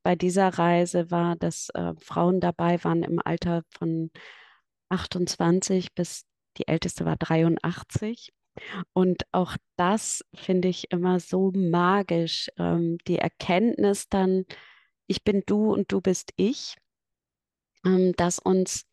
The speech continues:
viel mehr vereint, als was uns trennt. Ähm, ne? Viele Frauen haben ja vorher Angst, oh Gott, was kommt da auf mich zu? Wird da die ganze Zeit über die Krankheit gesprochen?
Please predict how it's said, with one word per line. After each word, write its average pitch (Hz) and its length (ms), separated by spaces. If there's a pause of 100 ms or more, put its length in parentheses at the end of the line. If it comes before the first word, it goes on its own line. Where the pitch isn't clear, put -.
(300)
viel 262 480
mehr 220 400
vereint, 196 760
als - 400 (220)
was 190 200
uns - 300
trennt. 202 720
Ähm, 185 500
ne? 214 300
Viele 196 180
Frauen 190 540
haben 185 160
ja 175 140
vorher 175 560 (500)
Angst, 180 400
oh - 60
Gott, - 260
was 170 160
kommt 170 300
da - 80
auf - 160
mich 180 180
zu? 185 300 (120)
Wird 180 200
da 170 220
die - 180
ganze 170 300
Zeit 165 340
über 180 140
die 180 100
Krankheit 180 680
gesprochen? 175 840